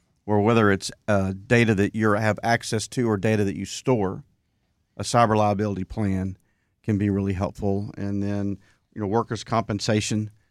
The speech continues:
So protection if your, if your team, uh, or members of your team get hurt on the job, can provide some coverage there to support them. Um, commercial property, commercial auto, um, and then employment practices liability. So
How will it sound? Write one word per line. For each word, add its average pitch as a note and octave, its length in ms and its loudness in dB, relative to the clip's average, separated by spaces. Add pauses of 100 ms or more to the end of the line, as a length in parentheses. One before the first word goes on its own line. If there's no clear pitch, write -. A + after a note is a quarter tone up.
(220)
So G2+ 420 0 (220)
protection A#2+ 500 -2
if - 140 -8
your, G#2+ 400 0 (480)
if G2+ 120 -6
your B2+ 120 4
team, A#2 640 0 (460)
uh, G2 200 -4
or G2 160 -4
members A2 340 4
of G2+ 100 -2
your G#2 120 0
team G#2+ 260 0
get G2 180 0
hurt G#2 240 0
on G2 120 0
the G2 80 -2
job, G2+ 380 -6 (360)
can G2 140 -8
provide F#2+ 400 -4
some F#2 180 -8
coverage F#2+ 400 -6
there G2 180 -4
to F2+ 80 -8
support - 460 -6
them. F#2+ 340 -6 (640)
Um, F#2+ 220 -12
commercial A#2+ 420 2
property, A2+ 640 2
commercial G#2+ 420 0
auto, G#2 420 -2 (480)
um, G2 480 -10
and A#2 220 -4
then A#2 320 -4
employment B2 640 -2
practices G#2 580 -6
liability. F#2 480 -8
So G#2 400 0